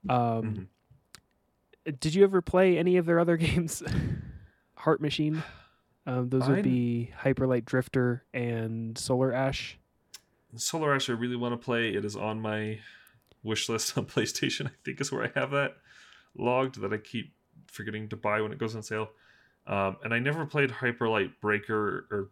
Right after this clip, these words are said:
Speaker 2: Drifter, and I've always wanted to as well. So it's just a studio that's passed me by, unfortunately.
Speaker 1: Yeah, so this
Speaker 2: Uh,
Speaker 1: one is, the main concern I have with this one at least, and maybe the reason I haven't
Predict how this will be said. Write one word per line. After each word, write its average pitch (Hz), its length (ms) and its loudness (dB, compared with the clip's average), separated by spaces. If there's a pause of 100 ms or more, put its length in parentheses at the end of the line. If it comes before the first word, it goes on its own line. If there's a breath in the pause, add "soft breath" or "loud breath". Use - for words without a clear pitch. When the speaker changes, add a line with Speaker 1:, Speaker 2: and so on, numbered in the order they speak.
Speaker 2:
Drifter, 101 380 -4
and - 180 -8
I've 107 100 -6
always 113 240 0
wanted 98 240 -6
to 95 240 -6
as - 160 -8
well. - 220 -8
So 98 320 -2
it's 95 320 -6
just - 260 -6
a 95 60 -10
studio 101 380 -6
that's 95 160 -6
passed - 300 -6
me 98 100 -8
by, 95 240 0
unfortunately. 98 880 -6 (380 soft breath)
Speaker 1:
Yeah, 131 220 -2
so - 160 0
this 208 220 6
Speaker 2:
Uh, 254 60 4
Speaker 1:
one 240 140 4
is, 165 720 4
the 147 80 2
main 233 220 6
concern 156 420 2
I 127 80 2
have 127 220 4
with 117 180 0
this - 240 -2
one 117 100 -2
at 101 120 -8
least, 120 220 -4
and 160 80 0
maybe 208 180 2
the 131 100 4
reason 123 240 2
I 120 80 -2
haven't 117 380 -4